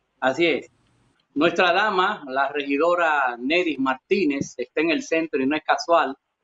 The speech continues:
porque ella es el centro de esta discusión, fue quien propuso este conversatorio, es una persona que admiro, quiero y respeto,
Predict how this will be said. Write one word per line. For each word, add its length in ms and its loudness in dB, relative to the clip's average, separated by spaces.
porque 240 -2
ella 100 2
es 100 -6
el 140 -4
centro 460 -2
de 80 0
esta 180 0
discusión, 600 -2
fue 140 -4
quien 240 -4
propuso 640 -4
este 280 -4
conversatorio, 1040 -2
es 480 -4
una 600 0
persona 560 -4
que 300 0
admiro, 640 -2
quiero 280 0
y 60 -4
respeto, 640 -4